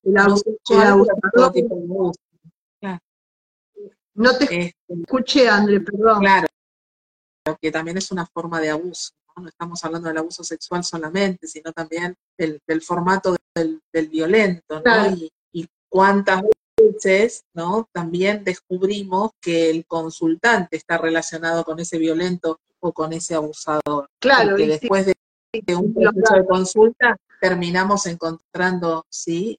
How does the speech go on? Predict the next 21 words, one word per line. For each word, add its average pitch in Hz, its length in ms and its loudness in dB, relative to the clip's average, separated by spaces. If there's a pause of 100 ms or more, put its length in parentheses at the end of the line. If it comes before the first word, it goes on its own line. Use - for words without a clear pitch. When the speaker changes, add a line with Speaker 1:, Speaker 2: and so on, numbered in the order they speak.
Speaker 2:
E-, 165 260 -4
esa 165 320 -4
otra, 170 460 -2 (200)
esa 156 240 -6
otra 175 260 -2
partecita 196 1080 -2
que 165 200 0
es 175 60 -2
la 170 160 0
que 165 120 -6
termina 180 480 -2
de, 160 200 0 (220)
de 175 100 -2
hacer 190 300 0
la 185 200 2
comprensión 175 1080 -4
de 170 140 0
esa 170 200 -6
situación 175 540 -6
de 190 100 -2
por 160 200 -10